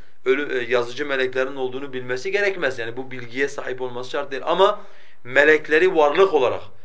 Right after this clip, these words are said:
Allah Azze ve Celle'nin yarattığı ve belli başlı görevlere sahip olan varlıklar olarak melekleri bilmesi, bilmesi nedir? Bilmesi gereklidir. Yani icmali iman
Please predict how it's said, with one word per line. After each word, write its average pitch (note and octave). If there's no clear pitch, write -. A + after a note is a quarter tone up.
Allah C3+
Azze C3+
ve C3
Celle'nin C#3
yarattığı C3+
ve A#2
belli C3
başlı C3+
görevlere B2
sahip B2+
olan D3
varlıklar B2+
olarak A#2
melekleri B2
bilmesi, B2+
bilmesi A#2+
nedir? E3
Bilmesi B2+
gereklidir. A2+
Yani C3+
icmali D#3+
iman E3+